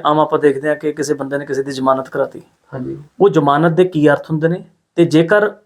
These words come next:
Speaker 1: ਜ਼ਮਾਨਤ ਤੋਂ ਉਹ ਬੰਦਾ ਭਗੌੜਾ ਪਾਇਆ ਜਾਂਦਾ ਜਿਹਨੇ ਜ਼ਮਾਨਤ ਲਈ ਆ, ਤਾਂ ਜਿਸ, ਜੋ ਜ਼ਮਾਨਤੀ ਆ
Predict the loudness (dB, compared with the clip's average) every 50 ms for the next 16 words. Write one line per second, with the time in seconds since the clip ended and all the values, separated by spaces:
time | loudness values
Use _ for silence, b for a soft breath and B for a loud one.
0 | _ _ _ _ -4 -2 -2 0 2 2 4 4 2 2 0 -2 -2 -2 0 0
1 | 0 -2 -4 -6 _ _ _ _ _ _ 0 2 2 2 2 2 2 0 2 2
2 | 2 2 2 2 0 0 2 2 2 2 2 0 -4 -4 -6 -8 -4 -2 0 0
3 | 0 0 0 -2 -4 -4 -6 -8 -8 -8 -8 -8 -10 -12 -12 _ _ _ _ _
4 | _ _ _ 0 0 0 2 2 2 2 2 0 -2 -4 0 2 2 4 4 2
5 | 2 2 2 2 0 0 0 0 2 2 0 -2